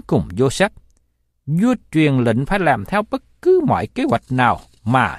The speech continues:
Joseph bảo làm. Pharaoh nhìn thấy khả năng, lòng trung thành và sự dẫn dắt của Đức Chúa Trời đang thực hiện trên đời sống của Joseph. Các bạn thân mến, khi chúng ta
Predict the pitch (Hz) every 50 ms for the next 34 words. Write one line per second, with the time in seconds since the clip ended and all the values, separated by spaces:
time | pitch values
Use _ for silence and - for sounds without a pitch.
0 | - - 123 156 170 160 147 - - 226 254 - _ _ _ _ 101 - 113 160
1 | 156 127 85 - _ _ _ _ _ _ _ _ _ _ _ _ _ _ _ _
2 | _ _ _ _ _ _ - - 202 208 214 220 226 208 170 156 143 110 92 -
3 | - - 180 208 262 320 - - - - - - 190 208 214 214 220 214 214 -
4 | _ _ - 120 143 151 143 127 123 - - 247 247 220 - - 160 104 87 -
5 | - - _ _ _ _ _ 120 131 113 - - - - - 131 123 107 92 85
6 | 110 160 185 240 269 254 - - 180 185 196 277 - - 349 - - _ - 165
7 | 160 135 95 85 - - - _ _ - - 156 185 202 208 180 - - 113 -
8 | _ - - 190 - 71 92 - - - 196 196 180 143 127 117 - - - -
9 | - 151 185 220 - - - 82 78 90 98 120 107 95 - - 107 - - -
10 | _ _ _ _ _ _ _ _ _ _ _ _ _ _ _ _ _ _ _ _
11 | _ _ _ _ - 269 - - 117 110 - - - 123 - 160 160 156 156 156
12 | 185 - - _ _ _ _ _ _ _ _ _ _ _ _ - 262 262 233 349
13 | 359 381 - 294 277